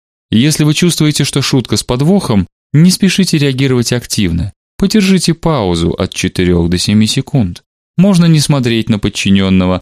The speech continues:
а можно, для усиления эффекта, посмотреть ему в глаза. Выбор силы воздействия за вами. Тяните паузу до тех пор, пока подчинённый не попытается как-то её прервать, а потом, перебив его, спросите:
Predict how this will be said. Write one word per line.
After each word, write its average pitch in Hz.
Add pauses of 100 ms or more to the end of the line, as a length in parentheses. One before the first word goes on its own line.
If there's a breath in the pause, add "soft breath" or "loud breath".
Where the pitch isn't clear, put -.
(140)
а 90
можно, 131
для 151
усиления 135
эффекта, 113 (160)
посмотреть 95
ему 95
в 98
глаза. 113 (540)
Выбор 107
силы 107
воздействия 98
за 123
вами. 107 (300)
Тяните 170
паузу 101
до 92
тех 98
пор, 165
пока 101
подчинённый 135
не 131
попытается 113
как-то -
её 92
прервать, 123 (200)
а 120
потом, 185
перебив 151
его, 123
спросите: 110